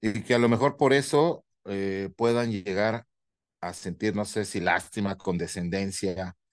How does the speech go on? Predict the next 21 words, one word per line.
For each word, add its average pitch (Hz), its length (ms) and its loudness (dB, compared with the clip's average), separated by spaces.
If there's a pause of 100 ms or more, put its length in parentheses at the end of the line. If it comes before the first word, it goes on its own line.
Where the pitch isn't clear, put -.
(260)
algún 110 400 -2
tipo 117 320 2
de 101 100 6
empatía 113 760 4
por 85 480 -6
este 95 340 -6
tipo 98 360 -2
de 82 320 -2
situaciones 107 1040 -6 (580)
al 90 200 -6
interior 92 540 -2
de, 85 480 -4 (300)
de 90 140 -6
los 92 180 -6
partidos 110 360 -2
políticos 113 440 0
que 90 80 -12
son 107 180 -4
tan 104 220 2
mañosos, 87 600 -2
¿no? 113 240 -6